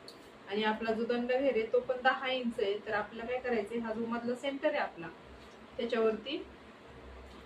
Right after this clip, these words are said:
त्याच्या ह्या साईडला पाच इंचावरती खूण करायची आहे, ह्या साईडला.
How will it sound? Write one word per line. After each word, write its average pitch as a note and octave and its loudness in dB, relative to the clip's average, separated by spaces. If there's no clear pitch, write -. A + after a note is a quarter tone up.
त्याच्या A#3+ 2
ह्या C4 4
साईडला C#4 4
पाच C#4 4
इंचावरती B3 2
खूण G#3+ -2
करायची G#3 0
आहे, - -2
ह्या G3 -2
साईडला. F3 -4